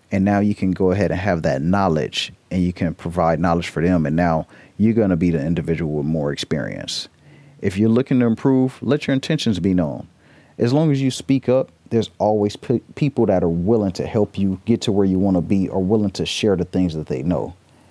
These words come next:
Not everybody is gonna be there and say that they don't wanna teach you something because they're intimidated by you. It may be some, but not all.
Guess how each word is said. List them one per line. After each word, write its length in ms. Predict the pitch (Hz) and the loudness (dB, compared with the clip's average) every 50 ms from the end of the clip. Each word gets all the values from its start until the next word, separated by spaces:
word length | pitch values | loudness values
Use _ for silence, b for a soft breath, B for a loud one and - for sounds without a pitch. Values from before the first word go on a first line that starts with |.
| b b - | b b -2
Not 180 | 110 117 - - | 0 0 0 0
everybody 460 | 120 123 123 110 104 104 101 101 95 | 0 0 2 2 2 2 2 2 2
is 120 | 95 90 | 0 0
gonna 200 | 90 98 95 90 | 0 0 0 0
be 140 | 82 92 90 | 2 2 2
there 360 | 87 90 87 87 85 82 85 - | 2 4 4 2 2 0 -2 -4
and 120 | 90 90 | -6 -6
say 220 | - - 98 90 85 | -2 0 0 0 2
that 280 | 78 76 67 62 - - | 2 0 0 -2 -4 -4
they 160 | - 104 98 | -2 0 0
don't 140 | 95 95 92 | 2 2 2
wanna 160 | 90 85 78 | 2 0 -2
teach 260 | - - 117 98 - - | -2 -2 -2 -2 -2 -4
you 60 | 87 | -6
something 360 | - - 90 87 - 80 78 | -4 -2 -2 -2 -2 -4 -4
because 280 | 82 82 - 92 80 78 | -4 -4 -4 -2 -2 -2
they're 100 | 78 71 | -2 -4
intimidated 600 | 69 - - 113 107 92 76 76 67 67 62 62 | -4 -2 0 0 0 2 0 0 -2 -2 -2 -2
by 160 | 64 53 53 | -2 -2 -2
you. 220 | 53 52 50 - - - _ - - | -4 -6 -10 -12 -16 -20 _ -14 -8
It 100 | - 90 | -2 0
may 160 | 101 107 113 113 | 2 2 2 2
be 140 | 110 110 | 2 0
some, 400 | 101 - - 120 113 113 113 107 98 | -2 0 0 0 2 2 0 0 -2
but 140 | 82 90 82 | -2 -2 0
not 180 | 85 76 - | 0 0 -2
all. 300 | - 62 55 50 50 - | -2 -4 -6 -6 -8 -10